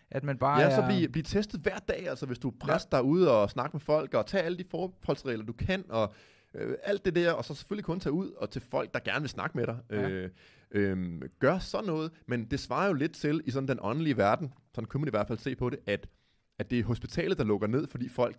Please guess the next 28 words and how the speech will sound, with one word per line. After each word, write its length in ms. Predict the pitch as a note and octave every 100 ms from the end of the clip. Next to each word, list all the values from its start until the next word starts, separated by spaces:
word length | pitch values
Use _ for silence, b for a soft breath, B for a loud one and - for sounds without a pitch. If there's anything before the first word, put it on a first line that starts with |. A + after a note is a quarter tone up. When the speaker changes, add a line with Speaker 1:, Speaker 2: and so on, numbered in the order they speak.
| -
Speaker 2:
de 80 | B2+
har 100 | A#2+
en 60 |
smitsom 360 | - C#3 - G#2
sygdom, 320 | B2+ D#3 A2+
fordi 200 | - B2+
det 140 | - -
tør 240 | A#2+ B2
vi 200 | G3+ C#3+
ikke. 160 | B2+ - b b b
Altså, 260 | G2+ A2+ F#2 _ _
come 220 | - A#2 F#2+
on. 160 | A#2+ - _ _ _ -
I, 260 | A2+ G#2
I 40 | A2+
må 160 | G#2+
sgu 180 | C#3 A#2+
også 120 | A2+ -
lige, 260 | C3 C3
øh, 60 | G2 -
give 120 | A#2
jer 60 | A#2+
lidt, 280 | G#2+ -
når 160 | G#2 F#2+
I 140 | F#2
beskæftiger 600 | F2+ G2 G#2+ B2+ - G#2+
jer 200 | F2+ E2+
med, 280 | F2 F2+ F2+